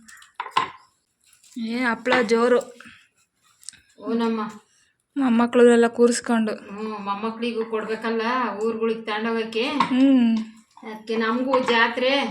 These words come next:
Speaker 1: ಹ್ಮ್.
Speaker 2: ಇನ್ನೆಲ್ಲ ಹಬ್ಬಗಳು
Speaker 1: ಹ್ಮ್.
Speaker 2: ಬೇಡ್ವೆ?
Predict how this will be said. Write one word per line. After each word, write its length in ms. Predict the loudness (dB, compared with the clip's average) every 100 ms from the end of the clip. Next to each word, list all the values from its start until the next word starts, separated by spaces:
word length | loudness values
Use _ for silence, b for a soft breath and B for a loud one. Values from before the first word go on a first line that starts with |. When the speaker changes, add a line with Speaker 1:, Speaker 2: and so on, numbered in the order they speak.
| -8 -2
Speaker 1:
ಹ್ಮ್. 480 | 4 6 6 4 0 -2
Speaker 2:
ಇನ್ನೆಲ್ಲ 360 | -2 -2 0 2
ಹಬ್ಬಗಳು 1000 | 2 2 2 0 -2 -2 0 2 2 0
Speaker 1:
ಹ್ಮ್. 640 | -4 2 4 4 2 -2 -6 -4
Speaker 2:
ಬೇಡ್ವೆ? 580 | -2 -2 -2 -6 -10